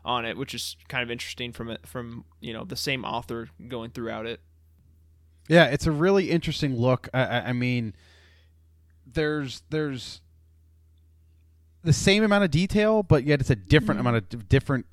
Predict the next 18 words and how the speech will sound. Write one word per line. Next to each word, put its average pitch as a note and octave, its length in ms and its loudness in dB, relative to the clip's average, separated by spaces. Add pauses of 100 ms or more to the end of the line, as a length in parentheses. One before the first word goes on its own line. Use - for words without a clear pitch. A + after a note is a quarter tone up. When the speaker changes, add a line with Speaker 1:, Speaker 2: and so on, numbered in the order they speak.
Speaker 2:
kind D3 320 0
of A#2+ 100 2
detail F#2+ 540 0 (260)
when A#2+ 160 2
it A2 100 -2
comes A2+ 380 0
to, A2 380 2 (400)
uh, G#2 440 2
Chewie's - 360 0
face, G3 480 2 (340)
uh, A#2 260 0
and B2 120 -2
especially C3+ 800 2
the, G#2+ 540 6
the, G#2 420 2 (100)
the, G#2 260 -2
the G2+ 80 -6
face A#2+ 460 0